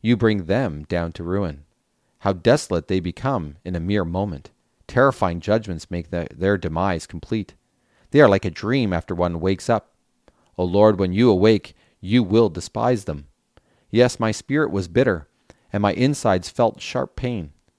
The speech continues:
I was ignorant and lacked insight. I was a sense, as senseless as an animal before you.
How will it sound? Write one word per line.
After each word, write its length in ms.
I 40
was 240
ignorant 480
and 140
lacked 360
insight. 440
I 60
was 160
a 80
sense, 500
as 160
senseless 580
as 220
an 160
animal 360
before 400
you. 220